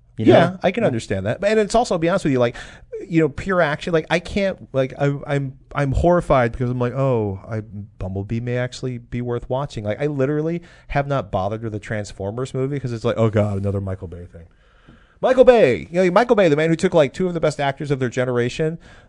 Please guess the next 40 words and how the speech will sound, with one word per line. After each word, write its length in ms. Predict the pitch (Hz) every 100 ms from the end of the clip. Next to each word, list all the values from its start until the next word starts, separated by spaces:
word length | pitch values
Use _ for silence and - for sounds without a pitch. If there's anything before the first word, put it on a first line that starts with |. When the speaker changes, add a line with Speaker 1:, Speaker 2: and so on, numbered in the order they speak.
| -
Speaker 2:
uh, 260 | 113 107 101 -
and 120 | 127
a 20 | 117
really, 180 | 127
really 160 | 131 127
good 180 | 120 104
backstory 500 | 101 107 - 139 135
and 100 | 110
turned 160 | 117 110
it 60 |
into, 120 | 107 98
like, 140 | 95
one 100 | 104
of 60 | 104
the 60 |
most 180 | 101 101 113
boring 340 | 104 101 107 104
heist 380 | - 98 -
movies 320 | 117 110 110 107
ever 200 | 101 101
made. 380 | 90 95 127
I 100 | 107
mean, 380 | 107 107 104 101 - - -
like, 220 | 120 107 -
no, 380 | 170 147 135 - -
uh, 100 | 131
sorry 460 | 120 143 123 101 95
if 140 | 95
there's 300 | - 101 95
a 60 | 107
lot 160 | 101
of 60 | 95
huge 200 | 107 95
Michael 220 | 98 98
Bay 160 | 117 143
fans 240 | 123 104
out 100 | 101
there, 120 | 95 95
but, 140 | 110
like, 200 | 117